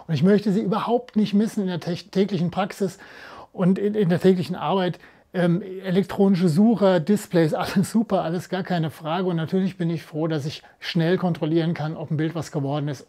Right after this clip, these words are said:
oder nicht. Aber manchmal ist es auch ganz hilfreich, mal ein bisschen einen Schritt zurückzugehen,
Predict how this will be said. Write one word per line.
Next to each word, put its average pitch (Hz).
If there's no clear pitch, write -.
oder 165
nicht. 160
Aber 165
manchmal 226
ist 196
es 208
auch 175
ganz 196
hilfreich, 208
mal 175
ein 160
bisschen 147
einen 131
Schritt -
zurückzugehen, 196